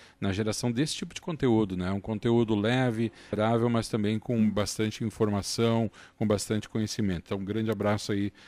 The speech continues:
a todo o pessoal da Redecore. Agora são quatorze horas e cinquenta e seis minutos. Ah, eu vou encerrando aqui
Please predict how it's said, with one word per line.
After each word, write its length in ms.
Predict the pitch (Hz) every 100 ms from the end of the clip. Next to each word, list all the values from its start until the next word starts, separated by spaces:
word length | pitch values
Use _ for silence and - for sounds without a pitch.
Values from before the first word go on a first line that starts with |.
| -
a 100 | 98
todo 240 | 98 113 104
o 40 |
pessoal 340 | - 101 110 107
da 200 | 104 98
Redecore. 920 | 92 107 127 113 120 - 98 87 - - - - -
Agora 320 | 123 117 123
são 160 | 113 123
quatorze 540 | 120 113 143 131 113
horas 480 | 123 120 120 113 - -
e 280 | 120 113 110
cinquenta 840 | - 135 120 - 151 147 - 123
e 220 | 120 117
seis 420 | 107 - 127 120 107
minutos. 680 | 117 127 175 170 131 - - - -
Ah, 520 | 113 113 113 110 113 -
eu 140 | 131
vou 160 | 107 120
encerrando 580 | 117 120 107 113 113 110
aqui 320 | 104 -